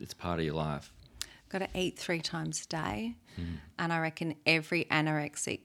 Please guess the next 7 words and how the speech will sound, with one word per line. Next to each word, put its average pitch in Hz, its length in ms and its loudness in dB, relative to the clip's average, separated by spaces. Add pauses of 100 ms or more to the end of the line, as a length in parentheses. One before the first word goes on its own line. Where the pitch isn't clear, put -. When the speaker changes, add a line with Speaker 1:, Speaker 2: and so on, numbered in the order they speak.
Speaker 2:
can 156 200 2
do 143 440 0 (880)
and 147 260 4
say 127 560 -4 (1120)
anything 143 640 0 (320)
and 156 160 2
justify 139 600 2